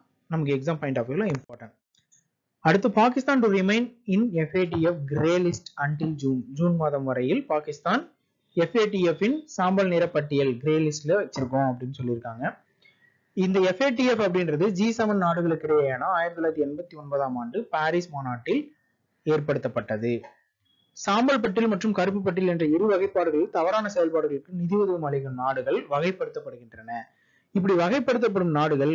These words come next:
grey எனப்படும் லி-, மோசமான நாடுகள் பட்டியலில் இடம்பெறும் நாடுகளுக்கு உலக வங்கி, சர்வதேச நிதியம் உள்ளிட்ட சர்வதேச அமைப்புகளின் நிதி உதவி கிடைப்பதில் சிக்கல் ஏற்படும்.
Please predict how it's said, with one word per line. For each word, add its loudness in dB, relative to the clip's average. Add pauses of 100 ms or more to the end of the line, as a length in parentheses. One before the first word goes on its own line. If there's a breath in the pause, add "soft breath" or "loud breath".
grey 0
எனப்படும் -4 (380)
லி-, -2 (400)
மோசமான 0
நாடுகள் 2
பட்டியலில் -2
இடம்பெறும் -2
நாடுகளுக்கு -2
உலக 2
வங்கி, -4
சர்வதேச 0
நிதியம் -4
உள்ளிட்ட -8
சர்வதேச -2
அமைப்புகளின் -10
நிதி -6
உதவி -2
கிடைப்பதில் -4 (480 soft breath)
சிக்கல் 0
ஏற்படும். 0